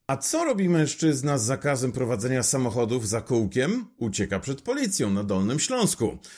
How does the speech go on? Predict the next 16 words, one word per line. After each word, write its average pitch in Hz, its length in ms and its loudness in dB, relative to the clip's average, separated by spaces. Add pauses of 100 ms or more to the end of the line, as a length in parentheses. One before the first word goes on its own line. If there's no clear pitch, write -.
(140)
Wielka 131 320 0
ucieczka 151 460 0
odbyła 143 400 0
się 147 200 -2
na 143 120 -2
terenie 156 380 0
gminy 123 400 0
Ząbkowice, 120 840 -2 (300)
ale 285 240 0
pod 139 220 -4
koniec 165 360 0
dwudziestosześciolatek 131 1200 -2
się 107 180 -2
zniechęcił 170 680 -2
i 131 120 -2
poddał. 87 560 -2